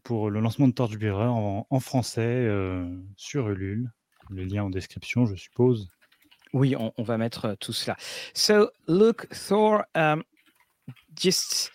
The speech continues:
Speaker 2: uh, I'm just, uh, uh, plugging the, the extra camera so we can see the, we can see Torchbearer, the book. Alors, bonjour évidemment à tous nos amis du, euh, tous nos amis, hein, du, du podcast. Et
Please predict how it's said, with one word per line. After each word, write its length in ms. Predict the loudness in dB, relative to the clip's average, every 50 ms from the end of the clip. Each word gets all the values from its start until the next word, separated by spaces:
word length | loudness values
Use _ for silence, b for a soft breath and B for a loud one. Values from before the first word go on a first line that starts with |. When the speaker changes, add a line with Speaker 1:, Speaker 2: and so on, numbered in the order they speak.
| b b b b b b -6
Speaker 2:
uh, 140 | -4 -4 -4 -2 0
I'm 120 | 0 0
just, 460 | 0 0 -2 -2 -4 _ -6 -4 0
uh, 240 | 2 2 2 0 -2 -4 _ _ _ _ _ _ _ _ _ _ _ _ _ -20 _ -20 _ -10 -4 -2
uh, 280 | 0 2 2 0 0 -4 _ _ _ _ _ _ _ _ _ _ _ _ _ _ -6 0
plugging 520 | 4 4 4 6 4 4 2 2 0 -2 -4 -8 -8 -2
the, 260 | 2 2 4 4 2 0 -4
the 260 | -8 -6 -6 -6 -6 -4 -6
extra 280 | -6 -6 -4 -6 -6
camera 420 | -6 -2 -2 0 2 2 2 2 2
so 220 | 2 2 2 2
we 240 | 2 2 0 -2 -2
can 220 | -2 -2 -2 0
see 520 | 0 0 0 0 2 2 2 2 2 -2 -6 b b b b b b b b
the, 840 | -14 -8 -4 0 0 2 2 2 0 0 0 -2 -2 -2 -4 -4 -4 -6
we 80 | -6 -6
can 140 | -4 -4 -2
see 440 | -2 -2 -2 0 2 2 2 2 0 _ -8 -2
Torchbearer, 840 | 0 0 0 0 -2 -4 -2 2 4 6 8 8 8 6 6 4 2 -2
the 220 | -10 -8 -8 -8
book. 280 | -4 2 2 2 2 2 0
Alors, 160 | 2 2 2
bonjour 400 | 2 2 2 2 4 4 4 4
évidemment 340 | 4 4 4 4 4 4 2
à 60 | 2
tous 320 | 0 -4 -2 2 4 6
nos 380 | 6 8 8 8 6 6 6 6
amis 240 | 6 6 6 6 4 B B B B B B
du, 420 | -4 0 2 4 4 6 6 6
euh, 320 | 6 6 6 6 4 4
tous 200 | 2 2 2 2
nos 220 | 4 4 4 4 4
amis, 240 | 4 4 4 2 2
hein, 60 | 0
du, 200 | 0 0 -2 -4
du 140 | -4 -2 0
podcast. 520 | 0 0 2 2 0 0 0 0 -2 -2
Et 100 | -2